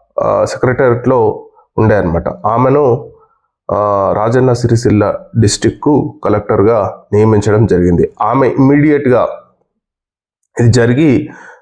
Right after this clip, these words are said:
రెండు నెలలు కూడా కాలేదు, వీళ్ళు ఆటలాడుకుంటారు చెప్పాలంటే. గవర్నమెంట్ అనేది కొంచెం కూడా మరి వాళ్ళకు ఏ విధంగా పోస్టులు ఇస్తుందో అర్థం కాదు. కానీ రెండు నెలల క్రితం కలెక్టర్గా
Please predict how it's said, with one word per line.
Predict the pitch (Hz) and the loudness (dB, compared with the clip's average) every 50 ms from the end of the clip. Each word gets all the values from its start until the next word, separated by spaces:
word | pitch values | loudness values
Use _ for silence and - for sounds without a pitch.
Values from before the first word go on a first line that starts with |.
| _ _ | _ _
రెండు | - 101 95 104 123 127 | -2 0 0 2 2 2
నెలలు | 131 127 123 123 127 127 | 2 2 2 2 2 2
కూడా | 123 139 139 135 | 2 2 0 2
కాలేదు, | 113 101 95 92 95 90 87 101 120 139 127 | 2 2 2 2 0 2 2 2 2 2 2
వీళ్ళు | 107 104 104 107 110 117 110 98 95 - - - - | 2 2 2 2 2 2 2 2 0 -2 -2 -4 -4
ఆటలాడుకుంటారు | 87 95 - 110 117 110 113 107 - - 90 - - 80 80 76 - 95 | -4 -2 0 0 0 0 0 -4 -4 -6 -8 -8 -8 -14 -14 -8 -6 -6
చెప్పాలంటే. | 92 - - 98 92 87 85 82 | -6 -4 -4 -4 -4 -4 -6 -6
గవర్నమెంట్ | 82 90 98 104 113 120 120 123 117 104 98 | -4 -2 0 0 2 2 2 2 2 0 0
అనేది | 95 95 95 95 95 | 0 0 0 0 -2
కొంచెం | - - - 104 101 101 - 123 113 113 | -4 -6 -4 -2 -2 0 0 0 2 2
కూడా | 107 110 110 107 104 90 85 - - - - _ - _ _ _ _ _ _ _ - | 2 2 2 2 0 0 -2 -4 -10 -20 -20 _ -20 _ _ _ _ _ _ _ -6
మరి | 87 92 92 | -2 0 0
వాళ్ళకు | 90 92 92 92 92 90 90 92 90 87 87 87 85 82 85 98 | 2 2 2 0 0 0 0 0 0 0 2 2 2 2 2 2
ఏ | 95 101 | 4 2
విధంగా | 107 113 117 107 117 113 110 110 | 2 2 2 2 2 2 2 0
పోస్టులు | - - 101 98 - - - 92 | -2 -2 -2 -4 -4 -2 -4 -4
ఇస్తుందో | - - - 92 95 92 107 107 95 87 87 - - - | -4 -4 -4 -2 0 0 0 0 0 -2 -4 -6 -6 -6
అర్థం | 87 92 104 101 101 | -4 -2 0 0 0
కాదు. | 98 95 92 85 | 2 0 0 2
కానీ | 92 92 113 - 240 - - - - - _ _ - | 2 2 0 0 -2 -4 -10 -20 -20 -20 _ _ -4
రెండు | - 101 113 156 185 190 | -2 0 2 2 2 2
నెలల | 180 175 143 135 131 131 127 | 2 2 2 2 2 2 0
క్రితం | - 107 - - 139 185 | 0 -2 -2 -2 -4 -4
కలెక్టర్గా | 185 - 113 110 110 - - 113 104 101 104 120 131 117 104 92 | -4 -2 -4 -4 -4 -4 -4 -2 0 0 0 0 0 -2 -4 -4